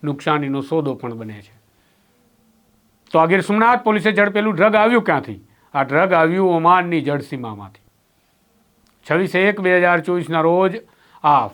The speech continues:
ફિશિંગ બોટ નીકળે છે વેરાવળના એક બંદર પર, ડોક પરથી, અને વેરાવળના બંદર પરથી તેને લઈને તેનો ટંડેલ ધર્મેન કશ્યપ, જે કાનપુર ઉત્તર પ્રદેશનો રહેવાસી છે, તે લઈને નીકળે છે. આ બોટ લઈ તે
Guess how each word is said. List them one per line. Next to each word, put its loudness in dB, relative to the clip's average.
ફિશિંગ 0
બોટ 0
નીકળે 0
છે -4
વેરાવળના -2
એક -2
બંદર 0
પર, -10
ડોક 2
પરથી, -2
અને 2
વેરાવળના 2
બંદર 2
પરથી -2
તેને 0
લઈને 2
તેનો -6
ટંડેલ 4
ધર્મેન 2
કશ્યપ, 0
જે 0
કાનપુર -2
ઉત્તર -6
પ્રદેશનો -6
રહેવાસી 0
છે, -8
તે -8
લઈને -8
નીકળે -14
છે. -20
આ 2
બોટ 0
લઈ 2
તે 2